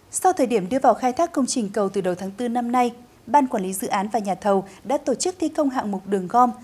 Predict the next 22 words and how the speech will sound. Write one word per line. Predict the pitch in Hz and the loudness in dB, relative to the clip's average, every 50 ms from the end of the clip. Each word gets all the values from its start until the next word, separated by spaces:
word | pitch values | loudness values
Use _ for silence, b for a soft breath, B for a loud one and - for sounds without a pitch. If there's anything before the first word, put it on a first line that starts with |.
| B B B | B B B
và | 220 254 233 | 2 2 4
đảo | 233 240 202 170 | 4 2 0 0
giao | - 226 233 | 0 -2 -4
thông | 247 - 269 262 | -2 -2 -2 -2
phía | 254 - 233 208 | -2 -2 -4 -4
dưới | 196 202 208 190 208 247 - | -4 -2 -2 -4 -4 -4 -4
cầu | - 262 220 190 | -2 0 0 0
thuộc | 190 190 214 190 196 | 0 -2 -6 -6 -6
dự | - 190 | -4 -4
án | 156 185 214 | -4 -2 -2
đầu | 214 226 | -2 -4
tư | 202 - 226 220 | -4 -4 -6 -8
xây | - - 247 233 | -6 -6 -6 -6
dựng | 208 196 254 247 - - B B B B B | -4 -2 -4 -4 -4 -6 B B B B B
nút | - 285 339 320 | -2 -2 -2 -2
giao | - - - 269 254 254 | -4 -2 0 0 0 0
thông | 254 - 277 254 240 | 0 0 0 0 0
Khắc | - - 339 - | 0 -4 -2 0
Mức | 302 330 370 370 - - | 2 2 2 0 -2 -4
Tôn | 254 247 | -2 -2
Đức | 320 311 - | -2 -2 -2
Thắng, | - 233 196 214 | 0 0 0 0